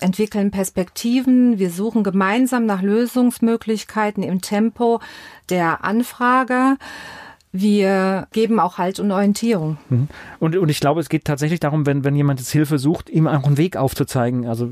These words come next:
Speaker 2: ich sag dann immer, das eine passiert jetzt online, ist zwar auch reales Leben, aber es
Speaker 1: Mhm.
Speaker 2: geht darum, dann auch zu sagen, „Hier, guck mal, da gibt's vielleicht eine Beratungsstelle oder, äh, wende dich mal dahin.“ Also dass, dass man wirklich auch ein
Speaker 1: Mhm.
Speaker 2: konkretes Hilfsangebot hat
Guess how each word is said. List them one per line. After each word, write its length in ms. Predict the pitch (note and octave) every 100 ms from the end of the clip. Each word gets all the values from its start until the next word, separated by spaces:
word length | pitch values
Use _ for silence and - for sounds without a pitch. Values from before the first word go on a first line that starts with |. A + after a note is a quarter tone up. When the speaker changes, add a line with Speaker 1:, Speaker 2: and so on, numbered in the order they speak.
| C#3
Speaker 2:
ich 100 | B2
sag 140 | B2+
dann 100 | C3+
immer, 200 | C3 A#2
das 100 | A2+
eine 200 | G#2+ B2
passiert 260 | C3 A#2+ C3
jetzt 140 | B2
online, 540 | G2+ B2+ D#3+ D#3+ F3 F3 - - - -
ist 140 | D3+
zwar 140 | -
auch 160 | B2 D#3+
reales 360 | E3 C#3 D#3+ D3+
Leben, 300 | D3 E3 D3
aber 120 | D3+
es 80 | G#3+
Speaker 1:
Mhm. 20 |
Speaker 2:
geht 160 | D3
darum, 180 | D#3+ D#3
dann 160 | D#3 D3
auch 120 | C#3+
zu 100 | -
sagen, 240 | C#3 C3+
„Hier, 160 | C3+ D3
guck 160 | - D3+
mal, 180 | C#3+ C3+ - -
da 140 | -
gibt's 200 | C#3 D3
vielleicht 240 | - C#3 C#3
eine 60 |
Beratungsstelle 720 | C3+ B2+ B2 C#3 B2 B2 A#2 A2+
oder, 480 | B2+ B2+ B2 A#2
äh, 360 | G#3+ B2+ A#2+ B2
wende 180 | C3+ C#3+
dich 160 | C#3
mal 340 | C3+ C3+ C3 A#2
dahin.“ 600 | C3+ C3+ C#3 B2+ B2+ C3+
Also 160 | B2+
dass, 160 | C3 C3
dass 140 | C#3
man 120 | C#3+ C3
wirklich 260 | C#3+ C#3+
auch 80 | G2
ein 60 | -
Speaker 1:
Mhm. 40 |
Speaker 2:
konkretes 440 | - - C#3+ C#3
Hilfsangebot 640 | - D3+ - C#3+ C#3+ C3+ C3+
hat 200 | C#3 -